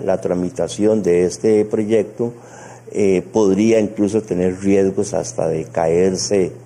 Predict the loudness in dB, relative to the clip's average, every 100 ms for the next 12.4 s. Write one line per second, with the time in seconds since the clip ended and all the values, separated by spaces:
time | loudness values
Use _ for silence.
0 | -20 -20 -20 -16 -8 -8 -2 0 0 -2
1 | -2 -4 -4 -2 0 2 2 0 0 -4
2 | -4 -4 -2 0 2 2 2 0 0 -6
3 | -6 -20 -8 -2 2 2 0 0 0 2
4 | 2 2 0 0 0 2 0 -2 -2 0
5 | -2 0 -2 0 -6 -8 -8 -6 -6 -4
6 | 0 0 0 -6 -20 -20 -20 -20 -20 -20
7 | -20 -20 -20 _ -14 -4 -2 -2 -2 -6
8 | -6 -4 -4 -2 -6 0 2 2 2 -2
9 | -4 0 2 0 0 -2 0 -2 0 -2
10 | 0 -4 -4 -6 -2 0 2 2 -2 -6
11 | -4 -2 0 -2 -2 -2 -2 -2 -4 -2
12 | -2 -2 -6